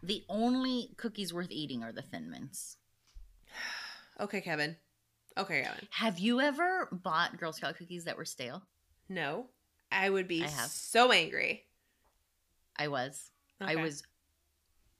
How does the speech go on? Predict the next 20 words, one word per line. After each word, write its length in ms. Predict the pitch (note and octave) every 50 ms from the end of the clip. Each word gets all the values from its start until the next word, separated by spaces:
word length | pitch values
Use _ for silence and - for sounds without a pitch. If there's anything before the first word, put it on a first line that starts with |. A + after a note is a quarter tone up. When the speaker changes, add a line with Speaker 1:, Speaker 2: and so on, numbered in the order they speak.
| _ _ _ _ _
Speaker 1:
so 560 | - - - - - - - D#3 D3+ D#3 D#3+
mad. 440 | D#3 C3+ A#2+ G#2+ A2+ - - C#3+ - _ _ _ _ - - -
Speaker 2:
It's 260 | D4+ C#4+ - - - - - _ -
four 180 | D#4 E4 E4
dollars 340 | D4+ C4+ A#3 G#3+ G3 F3+ F3+
a 40 | E3+
box. 360 | E3 D3+ - - - - -
Replenish. 640 | - G3 G3 - G#3 E3 - - - - - - - - _ _ _ _ _ _ _ _ -
Speaker 1:
Five 220 | G#3+ G3 F#3+ F#3
dollars 320 | F3 F3 C#3 C#3 D3 C#3 C#3+
a 40 | C3
box, 240 | A#2 A2+ - - -
friend. 280 | - B2 B2+ D3 - - _ -
Five 180 | - D#3 D3+ -
dollars 280 | F#2 E2+ E2 A#2 -
a 20 | -
box. 140 | - - - - - - - - - - -
Speaker 2:
<sighs> 1160 | - - - - - - - - - - - - - - - - _ - _ - - _ _ -
Inflation. 680 | G3 G3 G3 - G#3 F#3 F3+ F3 - - F3 E3+ F3+ E3+ - _ _ _ _ _ _ _ _ _ _ _ _ -
Speaker 1:
Well, 300 | D#3 D#3 C#3+ C3 C3 C3+